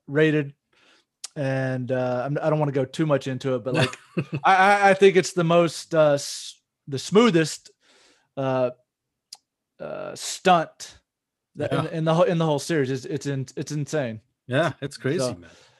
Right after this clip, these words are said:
Speaker 1: yeah, no, but I mean, the, e-, every, everybody, everybody in Warrior is just phenomenal. You know, uh, I, I'm
Speaker 2: We,
Speaker 1: gonna
Speaker 2: we
Speaker 1: follow,
Speaker 2: talking.
Speaker 1: I'm
Speaker 2: Mm-hmm.
Speaker 1: gonna follow whoever's doing what,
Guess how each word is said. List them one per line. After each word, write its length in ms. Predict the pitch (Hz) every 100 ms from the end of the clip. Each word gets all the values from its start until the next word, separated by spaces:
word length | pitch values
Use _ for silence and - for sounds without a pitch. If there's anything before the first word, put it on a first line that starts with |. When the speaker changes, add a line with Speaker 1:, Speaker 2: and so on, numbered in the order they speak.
| _
Speaker 1:
yeah, 240 | 165 139
no, 200 | 135 147
but 120 | 139
I 60 | 175
mean, 160 | 180 185
the, 80 |
e-, 320 | 202 202 240 247
every, 420 | 240 226 180 180
everybody, 640 | 208 185 151 156 147 135 -
everybody 380 | 180 165 147 143
in 80 | 135
Warrior 400 | 127 131 127 123
is 100 | 123
just 300 | 123 - - _ _
phenomenal. 680 | _ - 151 147 160 160 165
You 120 | 165
know, 280 | 151 147 151
uh, 300 | 151 135 131 135 _
I, 160 | 160 156
I'm 80 | 160
Speaker 2:
We, 40 |
Speaker 1:
gonna 160 | 151 160
Speaker 2:
we 60 | -
Speaker 1:
follow, 500 | 160 165 170 170 151
Speaker 2:
talking. 140 | - - - -
Speaker 1:
I'm 60 |
Speaker 2:
Mm-hmm. 120 | 101 170
Speaker 1:
gonna 140 | 170
follow 680 | 147 175 160 165 165 160 135 _ _ _ _ - _ 151
whoever's 500 | 175 196 180 175 143
doing 300 | 175 175 156
what, 300 | 165 165 160